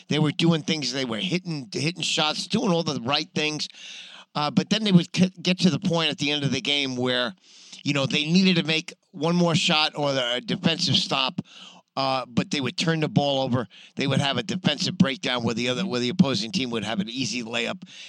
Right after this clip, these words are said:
and then, then everything went to hell, and then they couldn't make a shot after that. But they were really fun to watch over these last four or five games or so until the other night.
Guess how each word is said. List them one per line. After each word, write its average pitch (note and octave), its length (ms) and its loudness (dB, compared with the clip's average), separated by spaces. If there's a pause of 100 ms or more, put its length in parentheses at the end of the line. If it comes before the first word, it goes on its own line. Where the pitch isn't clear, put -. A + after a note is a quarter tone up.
and C#3+ 180 -4
then, C3+ 320 0 (540)
then D#3 280 -2 (240)
everything D3+ 380 0
went C#3 220 -2
to C3 80 0
hell, A#2 340 0 (220)
and C3 100 -2
then D3 140 2
they C3+ 100 -2
couldn't D3 240 -2
make B2+ 160 -4
a B2 60 0
shot B2 300 2
after A#2+ 280 0
that. G#2+ 260 -4 (220)
But F3 140 0
they G3+ 120 2
were D#3 220 2
really F#3 380 4
fun G#3 320 2
to G3 60 2
watch E3 360 0
over F3 140 0
these B2+ 260 -4
last F3 380 -2
four G3 320 0
or - 20 -2
five - 400 -2
games E3+ 340 0
or A#2+ 60 -2
so A#2 320 -2 (240)
until G3 300 0
the C#3 160 -4
other C3+ 180 0
night. C3+ 360 -2